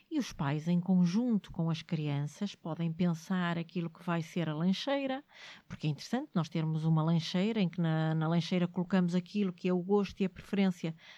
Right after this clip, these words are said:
das crianças, mas que também é interessante para a sua saúde. Ou, se não for o caso de levar a lancheira,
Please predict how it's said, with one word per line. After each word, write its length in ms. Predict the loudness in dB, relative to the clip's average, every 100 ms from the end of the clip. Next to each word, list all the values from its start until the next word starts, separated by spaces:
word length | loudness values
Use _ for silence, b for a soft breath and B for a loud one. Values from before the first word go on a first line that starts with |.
| B
das 140 | -4
crianças, 640 | 0 2 2 0 -6 -12 -12 B B
mas 140 | -4 -4
que 80 |
também 300 | -4 -2 0
é 40 | 0
interessante 460 | 0 -4 -4 -4
para 180 | -4 -4
a 40 | -4
sua 200 | -4 -6
saúde. 440 | -4 -4 -4 -6 -10 B B 4
Ou, 160 | 6
se 160 | 8 6
não 120 | 2
for 180 | 2 0
o 40 |
caso 380 | 2 2 2 0
de 40 | -2
levar 300 | 0 0 2
a 60 |
lancheira, 560 | 2 2 0 -4 -4 -6